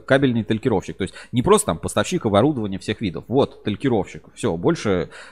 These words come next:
типа, конкретный продукт, вот прям лендинг по всем правилам, всё очень нормально сделано, всё описано, зачем, почему, какие характеристики, как узнать детали, как это всё работает, как это всё выглядит,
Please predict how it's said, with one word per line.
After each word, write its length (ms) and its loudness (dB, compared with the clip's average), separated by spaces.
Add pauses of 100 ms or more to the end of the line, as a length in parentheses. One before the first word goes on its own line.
(180)
типа, 200 -4
конкретный 480 0
продукт, 500 -2
вот 280 -2
прям 220 0 (120)
лендинг 420 0
по 120 0
всем 220 -4
правилам, 540 0
всё 260 -4
очень 280 -6 (340)
нормально 380 0
сделано, 420 0
всё 200 0
описано, 460 -4
зачем, 480 -2 (260)
почему, 460 -2
какие 380 -4
характеристики, 720 -4
как 240 0
узнать 280 -2
детали, 420 0
как 260 -2
это 120 -8
всё 200 -4
работает, 500 0
как 180 -2
это 160 -8
всё 200 -4
выглядит, 500 -2